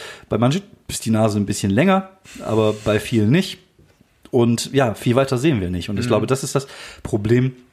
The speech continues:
Speaker 1: der Menschen oder vieler Menschen ist halt einfach, dass sie diesen Horizont nicht haben, sondern dass sie immer nur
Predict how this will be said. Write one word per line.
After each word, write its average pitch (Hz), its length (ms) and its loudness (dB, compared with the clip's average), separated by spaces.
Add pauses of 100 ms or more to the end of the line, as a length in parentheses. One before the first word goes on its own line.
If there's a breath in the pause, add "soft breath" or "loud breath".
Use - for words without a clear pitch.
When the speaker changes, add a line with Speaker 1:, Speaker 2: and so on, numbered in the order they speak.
(480)
Speaker 1:
der 107 120 4
Menschen 117 380 2
oder 101 140 2
vieler 135 240 2
Menschen 123 300 2
ist 123 80 -4
halt 110 120 0
einfach, 110 200 2
dass - 180 -4
sie 113 60 -14
diesen 104 340 2
Horizont 110 440 2
nicht 98 160 -6
haben, 95 180 2
sondern 92 220 0
dass 92 120 -4
sie 104 80 -4
immer 104 160 2
nur 104 300 4